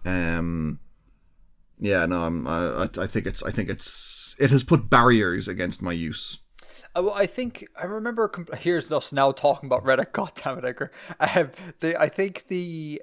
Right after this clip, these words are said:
Speaker 2: uh, one of the big problems I had with it back in the day was its search function was awful.
Speaker 1: Yeah,
Speaker 2: Uh, I
Speaker 1: that's
Speaker 2: think
Speaker 1: still pretty bad. <laughs>
Speaker 2: well,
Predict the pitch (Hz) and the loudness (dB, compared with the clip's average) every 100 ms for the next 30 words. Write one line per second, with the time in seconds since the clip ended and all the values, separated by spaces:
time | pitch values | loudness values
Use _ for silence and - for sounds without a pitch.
0 | 139 135 123 120 120 120 - 147 147 190 | -2 0 2 0 -2 -6 -10 -2 2 2
1 | 170 170 160 151 147 135 123 131 131 123 | 2 -2 2 2 2 0 2 2 2 -2
2 | 123 117 - 123 - 123 120 117 117 120 | -4 -4 -2 -2 -4 -6 -6 -6 -12 -6
3 | - 147 143 - - 127 117 123 110 104 | 0 2 0 -2 -4 -4 -4 -10 -10 -16
4 | 127 120 113 - _ _ _ - 123 113 | -8 -8 -8 -16 _ _ _ 2 2 4
5 | 117 - 120 107 110 - - - - 104 | -2 -2 -6 -6 -10 -14 -20 -16 -2 0
6 | 127 123 123 127 120 - 131 110 95 78 | 4 4 4 4 2 2 2 2 -2 -2
7 | 78 139 240 170 196 208 | -2 4 6 8 6 6